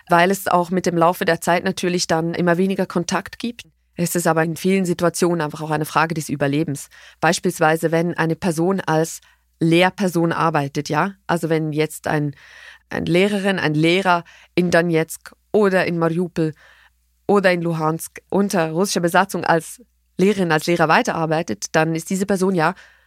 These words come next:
Angestellte, Angestellter beim russischen Staat. Und aus Sicht des ukrainischen Staates somit eine Kollaborateurin, ein Kollaborateur.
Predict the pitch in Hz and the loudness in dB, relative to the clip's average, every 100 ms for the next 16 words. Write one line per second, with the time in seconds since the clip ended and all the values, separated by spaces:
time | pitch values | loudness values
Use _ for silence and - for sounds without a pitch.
0 | _ _ _ 160 165 202 - 190 226 - | _ _ _ 0 2 0 2 2 2 -2
1 | 175 170 - 196 208 185 175 175 190 220 | -2 -2 0 0 0 0 0 0 -2 -2
2 | - 151 - - _ _ _ _ _ _ | -2 -4 -6 -16 _ _ _ _ _ _
3 | _ - 175 170 - - 160 165 - 160 | _ 0 2 2 0 0 0 -2 -4 -6
4 | 151 160 151 - 196 - 202 - 180 175 | -4 -2 -2 -2 -2 -2 -4 -4 -2 0
5 | 180 233 - - - _ _ _ _ - | 2 -2 -4 -8 -10 _ _ _ _ 0
6 | 160 160 165 165 160 156 160 208 208 180 | 2 2 2 2 2 2 0 0 0 0
7 | 165 175 170 156 151 - - | 2 0 0 0 -2 -4 -8